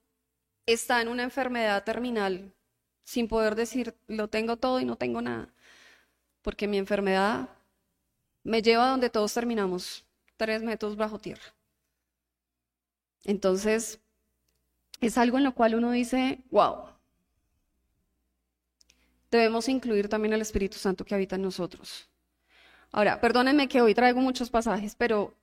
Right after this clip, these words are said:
todos son referente al tema y son muy importantes porque todo nos muestra un pedacito diferente. Mira lo que dice en Proverbios tres, trece, catorce, en Nueva Versión Internacional.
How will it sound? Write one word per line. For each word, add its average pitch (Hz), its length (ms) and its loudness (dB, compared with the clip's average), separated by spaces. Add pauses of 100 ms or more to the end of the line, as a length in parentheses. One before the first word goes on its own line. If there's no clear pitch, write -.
todos 254 320 6
son 294 500 -2
referente 214 680 2
al 202 140 0
tema 254 400 2
y 220 120 -2
son 214 260 0
muy 254 180 2
importantes 247 600 0
porque 240 220 -6
todo 202 200 -2
nos 226 160 -6
muestra 208 320 -2
un 208 100 -2
pedacito 220 400 -2
diferente. 208 500 -2
Mira 196 180 -2
lo 214 100 -6
que - 80 -6
dice 220 160 -4
en 214 80 -2
Proverbios 208 520 0
tres, 226 420 -2 (800)
trece, 240 340 4
catorce, 220 680 0 (320)
en 208 160 0
Nueva 202 160 4
Versión 214 260 0
Internacional. 202 920 -4